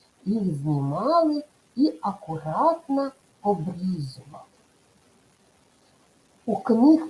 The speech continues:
із воску і папірусу з'явився суперник — пергамент.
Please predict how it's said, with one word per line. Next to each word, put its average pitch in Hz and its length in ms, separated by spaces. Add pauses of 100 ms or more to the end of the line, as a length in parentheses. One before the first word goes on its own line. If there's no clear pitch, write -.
із 202 240
воску 185 720
і 180 100
папірусу 233 1000
з'явився 180 680
суперник — 165 840 (160)
пергамент. 175 840